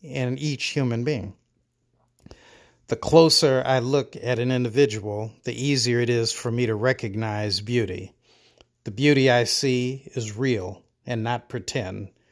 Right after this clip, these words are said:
Even the scars, wrinkles, and crow's feet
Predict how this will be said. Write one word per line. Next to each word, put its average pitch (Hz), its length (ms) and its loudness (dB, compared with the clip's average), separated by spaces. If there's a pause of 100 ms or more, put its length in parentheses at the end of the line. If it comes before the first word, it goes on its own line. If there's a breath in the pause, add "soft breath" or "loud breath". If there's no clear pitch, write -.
(400)
Even 135 300 2
the 113 100 0
scars, 123 760 2
wrinkles, 120 720 -2 (500)
and 113 160 -6
crow's 127 420 2
feet 135 380 -2